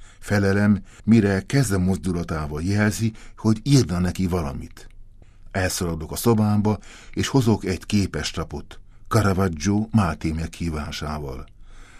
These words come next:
Földerül az arca. Ez jó lesz neki, és írna már is, csak a megfelelő nyelvet keresi hozzá. Derűsen szólok, tulajdonképpen mindegy, s gondolom, hogy ezek az öreg jezsuiták mind poliglottak,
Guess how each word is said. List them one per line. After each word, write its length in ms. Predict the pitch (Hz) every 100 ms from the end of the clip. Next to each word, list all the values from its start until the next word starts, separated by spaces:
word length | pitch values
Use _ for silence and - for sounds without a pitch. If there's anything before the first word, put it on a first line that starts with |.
| - -
Földerül 600 | - 107 95 87 87 87
az 140 | 82
arca. 560 | 92 80 - - 73 - - -
Ez 240 | 120 82
jó 220 | 110 123
lesz 240 | 101 80 -
neki, 420 | 80 80 78 69 - - - - -
és 220 | 90 -
írna 380 | 139 143 113 131
már 320 | 95 78 82
is, 260 | 101 110 - -
csak 180 | - 104
a 80 | 110
megfelelő 640 | 117 113 - 104 98 95 95
nyelvet 640 | 95 76 73 73 71 - -
keresi 440 | 80 80 - 85
hozzá. 580 | 76 71 73 76 69 - - -
Derűsen 600 | - 101 90 87 - 92
szólok, 600 | 85 - 92 90 90 - - - - -
tulajdonképpen 840 | 175 139 120 120 113 113 - 101
mindegy, 500 | 101 87 73 69 67 - -
s 100 | -
gondolom, 640 | 92 107 95 95 104 117 - -
hogy 180 | - 104
ezek 220 | 110 104
az 120 | - -
öreg 300 | 143 110 82
jezsuiták 800 | 87 82 92 95 101 98 95 -
mind 420 | 95 117 123 117
poliglottak, 920 | - 113 87 76 78 - - 76 -